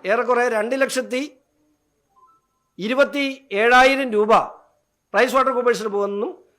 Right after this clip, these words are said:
അതിനകത്തുനിന്ന് കൃത്യമായി തന്നെ ഞാൻ മനസ്സിലാക്കിയിടത്തോളം ആ എഗ്രിമെന്റ് ഉണ്ടായിരുന്ന കാലഘട്ടത്തിൽ മുഴുവൻ അവിടെ ആ കേരള സ്റ്റേറ്റ് ഇൻഫർമേഷൻ ടെക്നോളജി and ഇൻഫ്രാസ്ട്രക്ചർ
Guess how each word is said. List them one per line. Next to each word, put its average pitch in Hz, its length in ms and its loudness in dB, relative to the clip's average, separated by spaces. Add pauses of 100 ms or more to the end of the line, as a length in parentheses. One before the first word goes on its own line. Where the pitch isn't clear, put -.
(160)
അതിനകത്തുനിന്ന് 247 760 2 (420)
കൃത്യമായി 285 540 4
തന്നെ 220 240 2
ഞാൻ 202 160 0
മനസ്സിലാക്കിയിടത്തോളം 247 720 0 (680)
ആ 208 120 4 (320)
എഗ്രിമെന്റ് 269 380 0
ഉണ്ടായിരുന്ന 254 320 0
കാലഘട്ടത്തിൽ 247 460 0 (100)
മുഴുവൻ 269 260 4 (880)
അവിടെ 233 280 2 (180)
ആ 247 40 6 (400)
കേരള 226 240 2 (100)
സ്റ്റേറ്റ് 240 380 2 (1700)
ഇൻഫർമേഷൻ 262 540 2
ടെക്നോളജി 262 420 6
and 247 120 4
ഇൻഫ്രാസ്ട്രക്ചർ 240 480 0